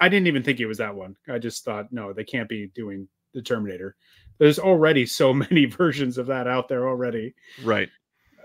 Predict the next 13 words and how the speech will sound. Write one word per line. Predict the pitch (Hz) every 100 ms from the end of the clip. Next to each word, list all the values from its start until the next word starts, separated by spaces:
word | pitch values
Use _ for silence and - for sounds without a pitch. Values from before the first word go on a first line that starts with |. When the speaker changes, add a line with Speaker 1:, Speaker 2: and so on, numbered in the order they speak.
| _ _
Speaker 1:
I | 151
would | 165 139
be | 143
very | 147 139
curious | 139 135 127
what | 131
they | 117
would | 110
do | 110 247
with | 202
it, | 160 202 _ _
but, | 113 107 104 _
um, | 120 113 104 98